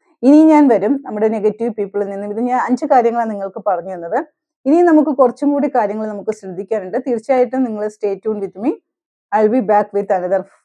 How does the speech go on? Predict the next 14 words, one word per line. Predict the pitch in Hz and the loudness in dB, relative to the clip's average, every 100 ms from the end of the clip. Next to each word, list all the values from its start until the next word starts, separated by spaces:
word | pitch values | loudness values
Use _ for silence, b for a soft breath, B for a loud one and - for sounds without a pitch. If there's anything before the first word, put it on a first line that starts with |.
| - | -6
wonderful | 185 175 190 190 190 170 | -4 -4 -6 -8 -8 -8
video | 165 165 170 165 185 | -8 -6 -8 -8 -8
regarding | 185 185 180 170 180 | -6 -2 -2 -2 -6
the | 170 | -6
negative | 170 180 185 185 | -8 -8 -8 -6
people | 185 180 233 247 170 | -8 -6 -4 -4 -4
and | 160 | -8
the | 175 165 | -6 -6
toxic | 160 _ _ 165 | -8 _ _ -16
people. | 151 156 - 202 | -10 -10 -10 -12
Okay, | 180 - 226 208 | -14 -8 -6 -4
negative | 185 190 190 | -6 -6 -4
people | 202 240 214 | -2 2 2
always | 175 175 247 | 2 2 -2